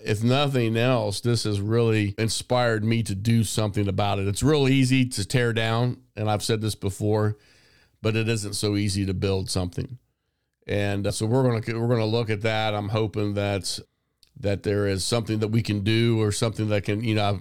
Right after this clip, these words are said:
pray about it. I don't wanna do anything out-, outside of what the Lord has instructed me to do. But if you listen to this podcast and you live close to me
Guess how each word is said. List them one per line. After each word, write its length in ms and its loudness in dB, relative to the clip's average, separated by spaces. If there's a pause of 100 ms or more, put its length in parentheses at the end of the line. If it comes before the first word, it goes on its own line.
pray 240 0
about 320 0
it. 100 -6
I 80 -2
don't 120 -2
wanna 160 -2
do 140 0
anything 320 0
out-, 160 -2
outside 440 -2
of 60 -4
what 120 -4
the 60 -6
Lord 440 -2 (640)
has 160 -4
instructed 440 -2
me 80 0
to 80 0
do. 180 2
But 120 0
if 140 -2
you 140 2
listen 320 2
to 80 2
this 160 2
podcast 600 0
and 120 -2
you 100 -2
live 600 0
close 320 0
to 80 -2
me 400 2